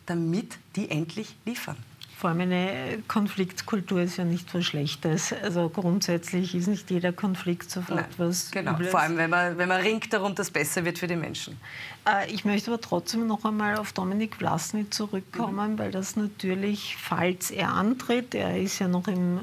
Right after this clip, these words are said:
Speaker 2: äh, Status überlegen, aber grundsätzlich weiß man das schon, wenn man sich Umfragen genauer anschaut, er würde halt schon auch die neos Stimmen kosten.
Speaker 1: Wir sind jetzt zehn Jahre alt.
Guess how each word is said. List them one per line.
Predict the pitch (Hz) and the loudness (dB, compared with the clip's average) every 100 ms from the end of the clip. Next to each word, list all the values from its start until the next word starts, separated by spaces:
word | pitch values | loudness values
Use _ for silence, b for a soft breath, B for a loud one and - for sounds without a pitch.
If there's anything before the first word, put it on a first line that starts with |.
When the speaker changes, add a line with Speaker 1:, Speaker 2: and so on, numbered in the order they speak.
| - 170 | -4 -2
Speaker 2:
äh, | |
Status | 180 - 160 160 - 190 196 - | -2 0 0 0 2 2 2 0
überlegen, | 269 190 170 165 196 226 254 254 B B B - | 0 2 4 6 4 6 4 2 B B B -8
aber | - 190 185 190 185 190 - | 2 2 4 4 4 2 -4
grundsätzlich | - 190 220 233 - 208 196 196 - 202 202 | -4 2 2 2 2 2 2 0 0 0 0
weiß | 214 - 175 - | 0 0 0 0
man | 202 190 | 0 0
das | 190 185 | 0 2
schon, | - 190 202 240 | 2 4 4 4
wenn | 247 226 | 2 2
man | 226 | 2
sich | 220 226 214 247 | 2 0 0 -4
Umfragen | - 214 - 220 196 196 208 | -2 -2 -2 0 0 2 0
genauer | 214 202 185 185 | 0 0 2 2
anschaut, | 202 180 185 - 202 190 196 | 0 -2 -2 0 2 2 0
er | - 190 | -6 -2
würde | 185 180 196 196 | 0 0 0 -2
halt | 202 185 | -2 -2
schon | - 170 180 | -2 0 0
auch | 180 - - | -2 -6 -4
die | |
neos | 196 175 156 156 156 | -2 0 0 -2 -2
Stimmen | - 156 147 151 156 156 | -4 -2 -2 0 -2 -2
kosten. | 151 - - - 127 - - - - - - - B B B B B B B B - - - - - - - | -8 -8 -8 -6 -6 -8 -16 -20 -20 -20 -20 -14 B B B B B B B B -20 -20 -20 -20 -20 -10 2
Speaker 1:
Wir | 302 | 4
sind | 294 311 | 6 6
jetzt | 294 269 - | 6 4 2
zehn | 214 202 | 2 4
Jahre | 147 127 | 2 2
alt. | 127 - | 0 -4